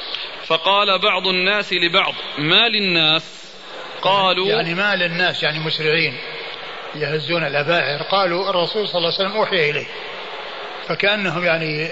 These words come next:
Speaker 2: يريدون أن يحضروا وأن يعني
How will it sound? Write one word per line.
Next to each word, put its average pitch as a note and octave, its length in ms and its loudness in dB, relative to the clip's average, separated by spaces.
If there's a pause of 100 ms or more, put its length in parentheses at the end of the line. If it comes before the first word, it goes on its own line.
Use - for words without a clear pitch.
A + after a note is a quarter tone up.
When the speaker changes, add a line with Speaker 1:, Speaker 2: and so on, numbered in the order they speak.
Speaker 2:
يريدون E3 520 0
أن E3+ 300 0 (500)
يحضروا E3+ 560 0 (580)
وأن E3+ 400 0 (1080)
يعني D3+ 640 -2